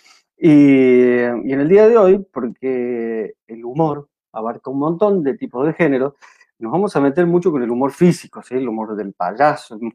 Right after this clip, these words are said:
el humor del clown. Vamos a empezar a hablar un poco de eso, porque también, evidentemente, es parte de la formación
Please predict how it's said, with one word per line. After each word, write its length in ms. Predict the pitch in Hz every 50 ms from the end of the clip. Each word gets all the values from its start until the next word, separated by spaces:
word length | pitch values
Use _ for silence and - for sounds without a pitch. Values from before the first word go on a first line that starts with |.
| _ -
el 120 | 143 127
humor 260 | 127 120 127 127 123 123
del 340 | 120 117 117 113 107 - _
clown. 460 | - 151 165 175 156 131 120 113 - _ _ _ _ _
Vamos 220 | - 147 156 - 147
a 20 |
empezar 320 | 127 113 123 113 147 139 127
a 60 | 123
hablar 240 | 123 123 123 135 135
un 100 | 127 117
poco 280 | 139 131 - 151 156
de 80 | 160 151
eso, 320 | 143 - 151 165 160 - _
porque 320 | 139 123 127 - - 139
también, 760 | - - 131 127 127 135 151 165 226 247 208 160 160 202 294 -
evidentemente, 800 | - 113 113 113 123 135 139 156 190 185 160 131 120 131 156 156 - _ _ _ _ _ _ _ _ _ _ _ _
es 220 | - 180 175 -
parte 500 | _ - 170 151 135 - - 160 170 165 -
de 240 | 131 123 127 139 139
la 140 | 139 -
formación 800 | - - - 190 190 180 170 143 127 - 135 131 131 135 147 -